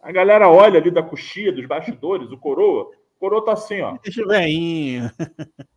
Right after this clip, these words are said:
Speaker 1: Aí fala, "Não, vou dar prêmio pra esse cara, não." O Nolan, eu não entendo nada do que ele fala, mas pelo menos ele tá acordado. Tá batendo palma,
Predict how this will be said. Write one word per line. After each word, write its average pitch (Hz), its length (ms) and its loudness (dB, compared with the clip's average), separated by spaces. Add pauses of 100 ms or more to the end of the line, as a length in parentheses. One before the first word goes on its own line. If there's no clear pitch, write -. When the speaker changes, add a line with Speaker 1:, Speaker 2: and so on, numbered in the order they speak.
(600)
Speaker 1:
Aí 339 120 -4
fala, 143 200 -4
"Não, 87 420 -12 (340)
vou 185 120 -4
dar 123 120 -2
prêmio 123 260 -4
pra 120 100 -10
esse - 120 -14
cara, 110 240 -6
não." 110 240 -14 (180)
O 160 120 -6
Nolan, 165 440 2
eu 147 100 -6
não 160 80 -6
entendo 156 260 -6
nada 170 200 -2
do 160 80 -10
que - 60 -6
ele 147 120 -4
fala, 208 260 -2
mas 339 100 -6
pelo 349 120 -4
menos 285 140 -6
ele 311 120 -6
tá 202 60 -6
acordado. 123 600 -6 (320)
Tá - 80 -2
batendo 123 300 -4
palma, 156 440 0